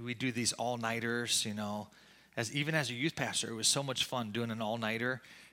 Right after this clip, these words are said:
And I love all-nighters now because I get to come play with the kids and then I go home. Pastor David gets to stay with them. But, um, man, you, all-nighter, you stay, you sleep the next day, you get up, you're s-, cruising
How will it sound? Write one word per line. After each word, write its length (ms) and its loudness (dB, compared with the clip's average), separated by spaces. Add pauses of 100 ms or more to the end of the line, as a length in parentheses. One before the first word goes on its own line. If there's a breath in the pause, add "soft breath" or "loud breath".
(140)
And 240 -4
I 100 4
love 240 6
all-nighters 500 2
now 220 4
because 320 0
I 80 4
get 260 -4
to 80 -4
come 280 -4
play 180 -2
with 140 -4
the 60 -6
kids 280 2
and 80 0
then 80 -2
I 60 -2
go 160 -4
home. 320 -2
Pastor 300 0
David 280 -4
gets 180 2
to 60 4
stay 220 4
with 180 -4
them. 180 -8
But, 200 -2 (440 loud breath)
um, 360 0 (800)
man, 420 2
you, 100 -12 (120)
all-nighter, 500 6
you 240 -2
stay, 800 6
you 80 -6
sleep 420 4
the 80 -6
next 280 4
day, 220 4
you 160 -2
get 180 2
up, 320 2
you're 400 0
s-, 160 4 (120)
cruising 600 0